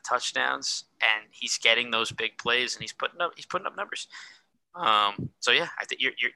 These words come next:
I think you're, you're firing him up, um, a-, as kind of a flex option, maybe a, an R B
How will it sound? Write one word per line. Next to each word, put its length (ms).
I 80
think 240
you're, 180
you're 100
firing 380
him 120
up, 200
um, 640
a-, 240
as 380
kind 120
of 80
a 60
flex 340
option, 360
maybe 320
a, 160
an 340
R 160
B 160